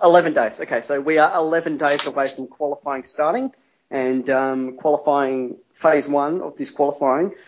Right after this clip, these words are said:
goes in, uh, by geography. So the sort of the,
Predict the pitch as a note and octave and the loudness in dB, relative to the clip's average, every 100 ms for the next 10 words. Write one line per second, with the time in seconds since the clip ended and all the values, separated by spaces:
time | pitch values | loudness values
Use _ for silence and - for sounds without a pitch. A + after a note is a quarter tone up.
0 | - - C3+ C3 B2+ - D3+ C3 B2+ B2 | -20 4 8 8 6 0 -2 0 0 0
1 | B2+ B2 A#2+ A2+ _ - C3 B2 B2 - | 0 0 -2 -8 _ 4 4 4 0 -14
2 | _ C#3+ C#3+ C#3 C3 A2 - - - C3+ | _ 2 2 2 -4 -8 -12 -12 2 4
3 | B2+ B2 B2 B2 C3 B2+ B2 A#2+ - C3 | 4 2 0 -4 -4 -2 -2 -6 -4 0
4 | B2 A#2 - B2+ B2 B2 | 0 -2 -8 -6 -4 -6